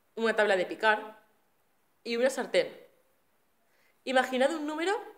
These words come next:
al azar de dos dígitos. Supongamos que ese número es setenta y nueve.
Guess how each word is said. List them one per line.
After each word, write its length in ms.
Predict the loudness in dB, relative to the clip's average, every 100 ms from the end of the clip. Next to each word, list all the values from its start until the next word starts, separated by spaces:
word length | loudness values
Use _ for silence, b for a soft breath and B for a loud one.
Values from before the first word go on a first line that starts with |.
| _ 2
al 160 | 2
azar 320 | 2 0 -2 -2 -14 _ 2
de 100 | 4
dos 140 | 4
dígitos. 560 | 2 -4 -4 -4 -6 -16 _ _ _ _ _
Supongamos 720 | -4 0 2 2 0 -2 -4 -2
que 60 | 0
ese 160 | 0
número 340 | -2 0 0 2
es 160 | 0 0
setenta 500 | -8 -4 -2 -2 -2
y 40 |
nueve. 400 | -2 -2 -4